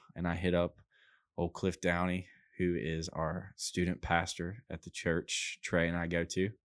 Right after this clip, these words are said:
Hit him up, just wanted to have some lunch. Um, had lunch with him, kinda talked things through,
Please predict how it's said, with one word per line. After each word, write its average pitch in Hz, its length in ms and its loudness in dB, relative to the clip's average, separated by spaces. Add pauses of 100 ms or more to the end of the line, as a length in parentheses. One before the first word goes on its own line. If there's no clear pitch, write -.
Hit 113 180 8
him 107 120 8
up, 110 260 8
just - 180 -2
wanted 95 200 2
to 95 60 2
have 92 180 4
some 85 200 -4
lunch. - 580 -4 (180)
Um, 82 440 -4 (1200)
had 95 220 8
lunch 92 280 4
with 92 100 6
him, 87 120 2
kinda 87 220 2
talked - 340 2
things 87 240 2
through, 90 480 2